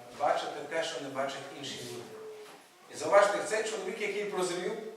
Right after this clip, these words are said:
його стали не впізнавати. То він постійно сидів, його знали сусіди. Як сусід може не впізнати, так?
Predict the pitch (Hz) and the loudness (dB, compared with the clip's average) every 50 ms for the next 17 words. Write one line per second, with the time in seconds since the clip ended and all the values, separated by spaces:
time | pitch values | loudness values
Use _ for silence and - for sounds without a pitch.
0 | - - - - - - - - - - - - - - - - - 143 180 185 | -14 -18 -20 -10 -6 -6 -6 -6 -8 -12 -18 -20 -20 -20 -20 -12 -2 2 2 2
1 | - - 190 190 190 190 190 190 190 190 190 180 - 190 196 190 185 185 180 - | 4 6 6 6 6 6 2 0 0 -2 -2 -4 -2 0 2 4 6 6 6 6
2 | - - - - - - - - - - - - - - - - - - - - | 2 -2 -6 -6 -8 -12 -16 -18 -18 -18 -18 -16 -16 -16 -18 -12 -10 -10 -10 -10
3 | - - - - - - 202 196 180 180 - - - - 160 151 - - 165 160 | -10 -14 -16 -14 -8 -6 -4 -4 -4 -4 -6 -10 -12 -10 -10 -10 -8 -6 -6 -6
4 | 160 147 - 143 139 143 143 - 151 143 135 135 135 139 - 135 - - - - | -4 -4 -4 -6 -6 -8 -8 -8 -6 -4 -4 -4 -2 -2 0 0 0 -2 -2 -4
5 | - - - 220 - 123 - - - - - - - - - - 175 180 175 - | -2 -2 -2 -2 -4 -6 -6 -8 -8 -8 -10 -16 -18 -18 -6 0 2 2 2 0
6 | - - - 165 147 143 143 139 139 135 135 131 - 127 123 - 131 123 - - | -2 -4 -6 -6 -6 -8 -6 -4 -4 -4 -4 -6 -6 -6 -8 -8 -6 -4 -4 -4
7 | - - - - - - - - - | -6 -8 -6 -4 -4 -4 -4 -8 -12